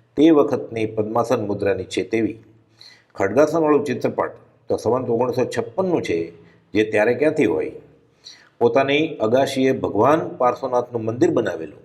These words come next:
ત્યાં ભગવાનની પ્રતિમાની બાજુમાં જ પરમ કુંવરદેવની આ પ્રતિમાઓ મૂકી પરમ કુંવરદેવને ઝવેર શેઠ અગાશીએ લઈ જાય છે અને મંદિરની બારી ખોલીને બતાવે છે. પરમ કુંવરદેવે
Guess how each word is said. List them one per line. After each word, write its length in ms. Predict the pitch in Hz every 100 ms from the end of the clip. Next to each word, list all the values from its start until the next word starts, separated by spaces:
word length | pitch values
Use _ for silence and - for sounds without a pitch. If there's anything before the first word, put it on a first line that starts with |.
| _ _ _ -
ત્યાં 180 | 92
ભગવાનની 480 | - - 104 143 175
પ્રતિમાની 520 | 180 123 117 117 113
બાજુમાં 500 | 98 98 123 147 98
જ 40 | - - - _ _ _ -
પરમ 320 | 110 151 180
કુંવરદેવની 480 | 170 156 139 135 120
આ 200 | - 143
પ્રતિમાઓ 460 | 151 131 131 113 110
મૂકી 500 | 110 117 - 92 - - _ _ _ _
પરમ 240 | - 127 160
કુંવરદેવને 600 | 143 147 123 117 113 90
ઝવેર 280 | 90 104 120
શેઠ 220 | 123 101
અગાશીએ 400 | 95 110 107 110
લઈ 220 | 95 95
જાય 200 | 107 104
છે 120 | - - - _ _ _ -
અને 100 | 98
મંદિરની 500 | 90 95 117 147 160
બારી 300 | 127 110 110
ખોલીને 340 | 104 101 101 98
બતાવે 440 | 90 95 117 85
છે. 180 | - - - _ _ _ _ _ -
પરમ 240 | 110 123
કુંવરદેવે 760 | 123 127 123 127 143 147 -